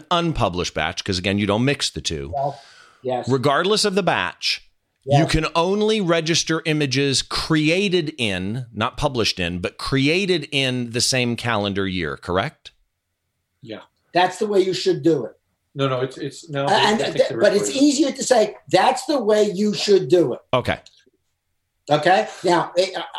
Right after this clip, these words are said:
Speaker 2: I mean, I could dance on a head of a pin and some, God forbid, lawyer out there saying, "Well, not," that's the way to do it. Just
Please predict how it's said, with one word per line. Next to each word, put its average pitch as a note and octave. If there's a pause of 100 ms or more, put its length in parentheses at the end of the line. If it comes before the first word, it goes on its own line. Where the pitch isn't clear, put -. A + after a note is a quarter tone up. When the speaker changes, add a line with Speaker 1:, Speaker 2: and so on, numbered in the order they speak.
Speaker 2:
I F#3
mean, G3
I G3
could A3+
dance G#3+
on G3
a F3+
head A#3
of F3
a F3+
pin F#3 (240)
and D3
some, F3
God G3+
forbid, F#3
lawyer F3+
out D3+
there E3
saying, F#3
"Well, C4
not," C#4+ (480)
that's F#3+
the B3+
way G3
to F#3+
do D#3+
it. - (220)
Just E3